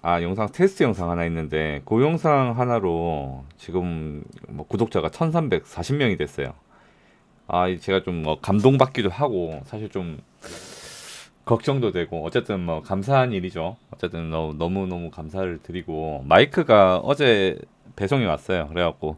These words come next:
급하게 지금 영상을, 첫 영상을 업로드를 해야 될 것 같아서 약속이니까 지금 촬영을 하고 있어요. 아, 그리고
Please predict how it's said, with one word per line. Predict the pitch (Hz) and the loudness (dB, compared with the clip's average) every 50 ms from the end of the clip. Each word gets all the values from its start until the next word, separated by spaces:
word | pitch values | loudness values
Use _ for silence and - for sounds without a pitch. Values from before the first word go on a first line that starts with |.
| - - - - - - - _ | -10 -18 -20 -20 -20 -20 -16 _
급하게 | - 123 113 - 156 165 156 - 95 87 80 69 65 67 - | -2 -2 -2 2 2 2 4 4 4 2 2 0 -4 -10 -12
지금 | - - 95 87 92 90 87 87 87 87 87 85 | -6 -2 0 2 2 2 2 2 2 0 0 0
영상을, | 82 82 85 90 - 117 113 107 98 85 | -2 -2 -2 -2 -2 -2 -4 -4 -4 -6
첫 | - - 135 135 | -10 -10 -8 -6
영상을 | 135 131 127 127 113 101 92 87 85 - | -6 -6 -6 -6 -6 -6 -6 -6 -6 -6
업로드를 | - 107 120 123 117 - 101 85 90 90 | -6 -6 -4 -4 -6 -6 -6 -8 -6 -4
해야 | 110 131 135 | -4 -2 -2
될 | 120 107 95 | -2 -4 -6
것 | - - | -4 -4
같아서 | 80 80 - 92 87 85 80 78 | -6 -4 -2 -4 -4 -2 -2 -2
약속이니까 | 76 76 - - 120 120 117 104 87 82 76 - - 73 76 78 80 80 76 71 67 67 - - - - - - _ _ _ _ | -2 -2 -2 -2 -2 0 0 0 -2 -2 -2 0 0 2 2 2 2 2 0 -2 -4 -8 -12 -20 -20 -20 -20 -20 _ _ _ _
지금 | - 82 78 | -10 -10 -10
촬영을 | - - 123 117 120 117 110 95 90 85 104 | -8 -8 -4 -2 -2 -2 -2 -4 -6 -6 -6
하고 | 120 110 104 92 | -6 -4 -4 -4
있어요. | 85 - - 82 76 73 71 - - - - - - - - - | -6 -6 -8 -8 -8 -8 -10 -16 -20 -20 -20 -20 -20 -20 -8 -2
아, | - 101 | 0 2
그리고 | 104 110 113 110 117 110 110 107 104 104 98 - | 2 2 2 4 6 6 6 6 6 4 2 0